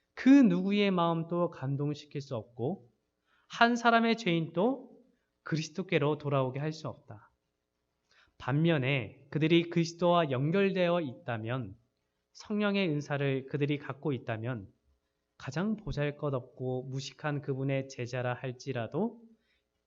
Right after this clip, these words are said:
신령들에게 영향을 끼치는 능력을 갖게 될 것이다. 교회가 성령의 역사 없이 하나님을 일을 하면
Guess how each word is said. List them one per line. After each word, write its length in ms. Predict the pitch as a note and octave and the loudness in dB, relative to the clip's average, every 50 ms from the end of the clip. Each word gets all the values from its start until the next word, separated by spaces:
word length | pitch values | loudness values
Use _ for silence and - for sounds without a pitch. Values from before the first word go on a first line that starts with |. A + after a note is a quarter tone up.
| _ _ _ | _ _ _
신령들에게 960 | - - - - - A3+ A3+ A3+ A3+ A3 G#3 G3+ F3 E3+ D#3+ D#3+ E3 D3+ C#3 | -14 -12 -10 -6 -2 0 0 2 2 0 0 0 0 0 0 2 0 0 0
영향을 420 | A#2+ A#2+ C3+ D3 E3 E3 E3+ E3 D#3+ | 0 -2 0 0 0 0 -2 -2 -4
끼치는 500 | D#3+ C#3+ - - C#3+ C#3 C#3 C3+ A#2+ A#2+ | -6 -8 -6 -4 -2 -2 0 -2 -2 0
능력을 720 | D3 D#3 D#3+ F3 F3 E3 D3 C#3 C#3+ C#3 F3 A3+ B3+ B3 - - - - _ _ _ _ _ | 0 0 2 2 2 0 -2 0 0 0 2 2 0 -2 -6 -12 -20 -20 _ _ _ _ _
갖게 260 | - - - - B2+ | -20 -18 -12 -12 -10
될 160 | - C3 C3 | -8 -8 -10
것이다. 640 | - B2 A2+ - - A#2 - A2+ G#2+ A2+ - - - _ _ _ _ _ _ _ _ _ _ _ _ _ _ _ _ _ _ _ _ _ _ _ _ _ _ _ _ _ _ _ _ _ _ _ _ _ _ _ _ _ - | -10 -12 -14 -14 -16 -18 -18 -18 -20 -20 -20 -20 -20 _ _ _ _ _ _ _ _ _ _ _ _ _ _ _ _ _ _ _ _ _ _ _ _ _ _ _ _ _ _ _ _ _ _ _ _ _ _ _ _ _ 4
교회가 280 | E3 D#3+ F3+ A3 G#3+ | 4 6 8 8 6
성령의 500 | G#3 - - C4 C4 C4 C4 C4 B3+ A#3 | 6 6 4 4 6 8 8 8 8 8
역사 300 | D#3 B2+ - - G#3 G3 | 8 6 4 6 6 6
없이 580 | E3 C#3+ - - - - D#3 D#3+ C#3+ A2 - - | 6 6 4 -2 -2 0 0 2 2 0 -4 -8
하나님을 680 | - - - G#3+ G#3+ G#3 G3+ G3 G3+ G3 F#3+ F3+ F3+ - | -6 -2 2 2 4 4 4 4 6 4 4 2 0 0
일을 320 | E3+ D#3+ F3+ G#3 G#3 G3 | -2 0 2 2 2 2
하면 520 | D#3+ D#3 C3+ B2 B2 C3+ C3 G#2+ F#2+ G2+ | 0 -2 -4 -2 -2 -2 -4 -4 -6 -10